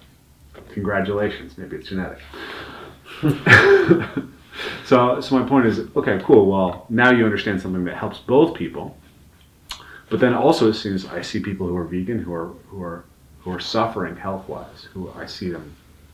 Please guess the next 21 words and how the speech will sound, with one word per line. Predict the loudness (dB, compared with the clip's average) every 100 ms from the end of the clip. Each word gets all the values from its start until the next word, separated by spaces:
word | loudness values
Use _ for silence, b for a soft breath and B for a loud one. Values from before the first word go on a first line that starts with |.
| _ _ _ _ _ _
you | -10
know, | -10 -12 -18 B B -10
not | -2 0 0 -2 -8
achieving | -14 -8 -6 -6 -8
the |
results | -8 -10 -10 -12
they're | -14
looking | -14 -14
for. | -16 -10
And |
the | -6
same | -4 -2
thing | -2
with | -2 0
paleo, | 0 0
paleo | 0 0 0
people. | -6 -10
It's | -14
like, | -14 -14 -16 B B B B B B _ _ -20
uh, | -20 -20 -20 -20 -20 -16
there, | -4 -2 0 -4